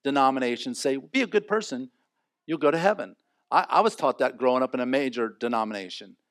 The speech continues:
And yet that's not what the Bible says at all. And say, "Well, there's different denominations 'cause there's different interpretations." No, there's ignorance, and people ignore verses like this when it's as clear in English as it can be. It's not a result of your works.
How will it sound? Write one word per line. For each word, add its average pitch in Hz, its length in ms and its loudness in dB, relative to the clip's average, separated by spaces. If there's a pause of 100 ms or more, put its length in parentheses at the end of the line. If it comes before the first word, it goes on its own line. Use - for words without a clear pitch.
(380)
And 175 80 -4
yet 196 180 2
that's 220 220 4
not 190 140 0
what 185 100 -4
the 175 60 0
Bible 165 300 4
says 147 240 0
at 147 60 -2
all. 170 220 0
And 107 80 -14
say, 135 220 0 (120)
"Well, 208 160 4
there's 180 180 2
different 147 540 -2
denominations 151 580 2
'cause 139 180 -2
there's 123 120 -4
different 151 320 0
interpretations." 139 540 -2
No, 165 320 2 (200)
there's 151 220 2 (280)
ignorance, 156 680 0 (140)
and 139 100 -14
people 180 240 0
ignore 156 440 2
verses 131 320 2
like 123 160 0
this 139 200 0
when 127 140 -2
it's 120 140 -8
as - 80 -12
clear 202 520 2 (360)
in 156 200 -2
English 156 300 0
as 135 100 -2
it 135 40 -6
can 127 100 -10
be. 123 260 -2
It's 170 220 0
not 156 240 8
a 196 40 4
result 160 340 4
of 131 100 -2
your 151 140 0
works. 127 520 0